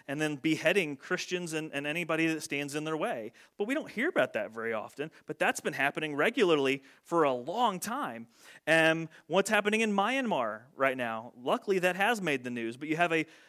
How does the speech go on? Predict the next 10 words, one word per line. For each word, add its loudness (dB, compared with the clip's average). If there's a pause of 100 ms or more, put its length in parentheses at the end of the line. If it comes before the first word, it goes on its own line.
(120)
power-hungry 6
military 2
regime -2 (260)
that 6 (460)
lost 2
some 0
power 4
for 2
a 6
while, 4